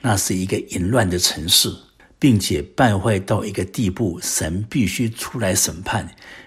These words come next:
并且降下，降下硫磺火灭灭了整个城市，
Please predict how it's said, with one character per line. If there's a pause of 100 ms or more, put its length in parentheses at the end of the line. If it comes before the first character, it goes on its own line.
(100)
并
且
降
下， (640)
降
下
硫
磺
火 (160)
灭 (760)
灭
了
整
个
城
市，